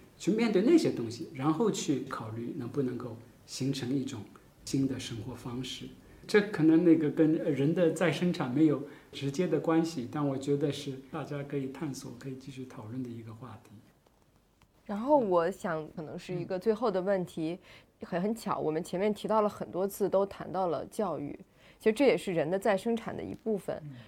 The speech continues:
Speaker 2: 包括我其实可能最切近感受到的是身边，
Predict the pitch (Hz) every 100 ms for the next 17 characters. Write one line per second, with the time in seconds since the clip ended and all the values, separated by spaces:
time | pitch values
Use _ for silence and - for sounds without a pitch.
0 | - 233 233 233 180 107 - - 208 233
1 | 233 - - - 165 208 294 226 - 226
2 | 214 214 180 156 - - 240 185 160 -
3 | 165 180 - 233 226 240 240